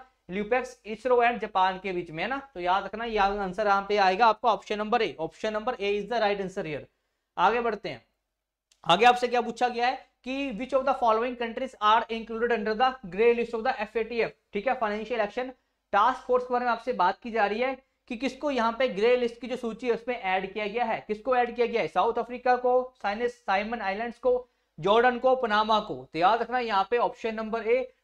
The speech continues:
साउथ अफ्रीका को इसमें ऐड किया गया है। ठीक है, कहाँ किसको ऐड किया गया है आपकी ग्रे लिस्ट में? साउथ अफ्रीका is the right answer, option number A is the right answer। आगे बढ़ते हैं,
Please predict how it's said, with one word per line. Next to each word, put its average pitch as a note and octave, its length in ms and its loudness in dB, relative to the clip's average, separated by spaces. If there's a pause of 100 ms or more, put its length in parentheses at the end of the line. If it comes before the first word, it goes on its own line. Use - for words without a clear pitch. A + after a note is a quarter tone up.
(140)
साउथ B3 180 4
अफ्रीका A#3+ 340 -4
को A#3+ 160 -2
इसमें B3+ 240 -8
ऐड G3 400 -4
किया G#3+ 140 -4
गया G#3+ 180 -4
है। G3 160 -6
ठीक F3+ 200 -8
है, B3 100 -4 (140)
कहाँ F3+ 180 -4
किसको F#3 260 -6
ऐड G#3+ 220 -2
किया G#3 100 0
गया G#3+ 160 2
है C4+ 80 2
आपकी A3+ 220 2
ग्रे G3+ 200 -2
लिस्ट G#3 220 0
में? C#4 160 0 (320)
साउथ A#3+ 240 6
अफ्रीका G#3+ 320 0
is A3 100 -2
the A3+ 100 0
right G3+ 200 2
answer, F#3 220 -2
option F3+ 260 -2
number A3+ 160 -6
A A3 160 0
is A3 120 -4
the G#3+ 80 0
right F#3 200 2
answer। C#3+ 260 -10
आगे G#3 200 0
बढ़ते A3+ 300 -2
हैं, A#2+ 180 -10